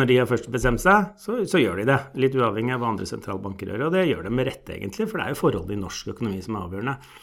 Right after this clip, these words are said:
Ehm, og når det gjelder akkurat at de går først, og ikke noen andre gjør det, altså den eneste liksom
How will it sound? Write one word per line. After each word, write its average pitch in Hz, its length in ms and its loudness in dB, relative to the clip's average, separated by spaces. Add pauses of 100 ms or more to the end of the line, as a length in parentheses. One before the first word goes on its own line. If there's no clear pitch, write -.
(340)
Ehm, 135 340 4 (200)
og 135 80 2
når 143 80 6
det 143 80 6
gjelder 143 260 4
akkurat 127 380 0
at 117 100 -2
de 110 160 2
går 113 160 2
først, 156 480 0
og 135 160 2
ikke 120 240 -4
noen 117 220 0
andre 104 260 -2
gjør 110 220 0
det, 170 100 4
altså 131 240 0
den 143 140 -2 (100)
eneste 110 640 2
liksom 131 300 2